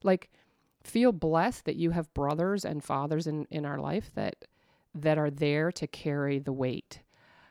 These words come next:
Um, and, and the Lord hasn't asked me to do that. And it doesn't, the biggest learning for me is I have equal value and worth that, that you do.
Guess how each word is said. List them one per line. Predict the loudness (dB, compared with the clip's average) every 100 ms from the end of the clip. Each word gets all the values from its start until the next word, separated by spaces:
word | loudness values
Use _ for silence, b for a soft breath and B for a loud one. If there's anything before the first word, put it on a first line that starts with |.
| b
Um, | -4 -2 -2 0
and, | 0 0 -2
and | -2 2
the |
Lord | 2 2 2
hasn't | 0 -2
asked | -4 -2
me | -4 -4
to | -4
do | -4 -2
that. | -2 -4 -6 -4
And | -4 -4 -6
it | -2
doesn't, | 0 2 0 -4 b b b
the | -14 0 2
biggest | 4 4 2 0
learning | 2 2 2
for | -2 -2
me | 0 0 0
is | -2 -4 -14 _ _ 0
I | 0
have | 2 -2
equal | -2 -2 0
value | 2 2 2 2 2 2
and | 0 0
worth | 0 0 -2
that, | -6 -2
that | -2 0
you | 0 2
do. | 4 4 2